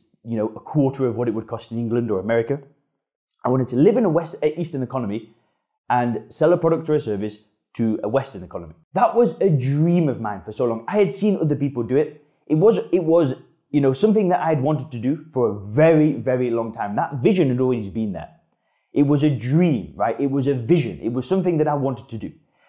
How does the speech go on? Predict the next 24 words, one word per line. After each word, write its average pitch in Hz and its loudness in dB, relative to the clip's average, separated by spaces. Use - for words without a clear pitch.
But 151 6
no 151 4
matter 208 2
what 202 4
I 240 -4
did 165 0
to 139 0
achieve 143 0
this 135 -4
dream 123 -6
life, 117 -4
right, 98 -8
to 131 -6
get 117 2
into 139 -2
this 117 -6
place 143 -2
that 98 -4
I - -2
really 110 -2
wanted 101 -8
to 104 -12
go, 104 -4
alcohol 156 2